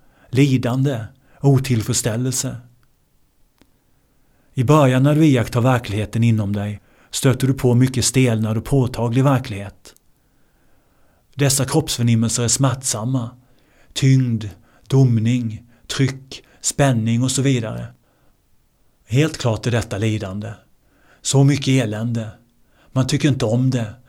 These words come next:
Man vill bli av med det. Men det finns där. Du tränar dig att iaktta. Och oavsett hur illa det är, så iakttar du bara. Oavsett hur obehagligt det är,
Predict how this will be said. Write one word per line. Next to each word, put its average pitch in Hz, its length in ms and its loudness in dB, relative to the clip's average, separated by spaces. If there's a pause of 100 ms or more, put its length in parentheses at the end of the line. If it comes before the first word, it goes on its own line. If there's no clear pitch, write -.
(140)
Man 123 140 0
vill 135 120 4
bli 131 120 6
av 120 260 2
med 107 220 0
det. 104 160 -10 (360)
Men 131 140 0
det 139 80 4
finns 135 380 -2
där. 120 340 -12 (1300)
Du 131 100 -10
tränar 139 420 0
dig 131 160 0
att 139 180 -2
iaktta. 117 640 -2 (320)
Och - 400 -6
oavsett 135 500 2
hur 165 40 2
illa 120 260 0
det 113 120 -4
är, 104 160 -10 (380)
så - 160 0
iakttar 123 440 0
du 127 80 0
bara. 113 340 -2 (1080)
Oavsett 139 500 2
hur 156 60 2
obehagligt 120 640 0
det 117 100 -4
är, 107 200 -12